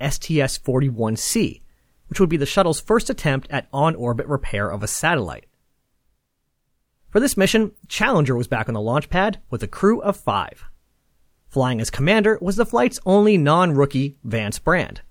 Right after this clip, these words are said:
Of course, we know Brand from his flights on the Apollo-Soyuz test project and S T S five. This is his third of four spaceflights. Joining Brand at the front of the flight deck was Hoot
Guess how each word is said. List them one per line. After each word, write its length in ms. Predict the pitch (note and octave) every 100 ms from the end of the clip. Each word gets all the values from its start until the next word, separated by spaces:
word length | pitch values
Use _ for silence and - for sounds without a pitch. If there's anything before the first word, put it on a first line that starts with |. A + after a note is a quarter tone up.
| _ _ _ _ -
Of 120 | E3+
course, 280 | - A3 -
we 160 | G3+ G3+
know 180 | E3+ D3+
Brand 340 | E3 G3 A3
from 140 | -
his 160 | D3+ C3+
flights 340 | - E3 F#3
on 140 | D3+ B2
the 120 | A2+
Apollo-Soyuz 840 | G2+ C#3 D3 D3+ C#3 D#3+ D3+ B2+
test 240 | - A3 -
project 420 | E3 D#3+ F#3+ - - - -
and 120 | B3
S 160 | A#2 -
T 160 | A2+
S 160 | G2 -
five. 420 | E3 E3 - - - - _ _ _ -
This 140 | A#3
is 80 | C4
his 160 | C4+ -
third 340 | D3+ C#3 C#3
of 200 | D#3 D#3+
four 220 | - G#2+
spaceflights. 720 | G2+ D#3 D#3 - - - - - _ _ _ _ _ _ _ _ _ _ _ _ _ _ _ _ _ _ _ _ _ _ _ _ _
Joining 360 | - B3+ D4 G3+
Brand 280 | F3 F#3+
at 80 | G3
the 60 | C#3
front 220 | - D3+
of 60 | F#3+
the 60 |
flight 300 | G#3 C#3 A#2+
deck 240 | A#2+ A#2+ -
was 200 | G#2 -
Hoot 340 | - B3 B3